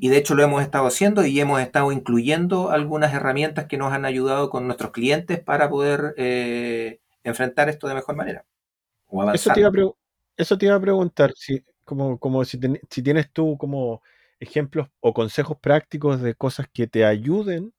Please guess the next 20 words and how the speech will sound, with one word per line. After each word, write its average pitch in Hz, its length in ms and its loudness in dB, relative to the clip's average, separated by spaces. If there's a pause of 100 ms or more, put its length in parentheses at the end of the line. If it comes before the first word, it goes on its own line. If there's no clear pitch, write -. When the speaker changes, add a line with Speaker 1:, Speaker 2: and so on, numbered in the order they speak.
(100)
Speaker 2:
como 127 220 -8
organización 127 800 -6 (420)
a 117 180 2
transicionar 120 760 -2
hacia 120 280 -4
allá, 117 280 0
digamos, 104 420 -8
a 101 80 -4
tratar 131 480 2
de 139 180 -4
ser 127 420 -2 (380)
o 107 140 0
hacer 139 400 0
de 113 140 -6
plano, 127 540 -6
eh, 104 720 -12 (440)
eh, 101 240 -8
más, 104 200 -4 (180)
más 113 180 -8
til. 98 240 -8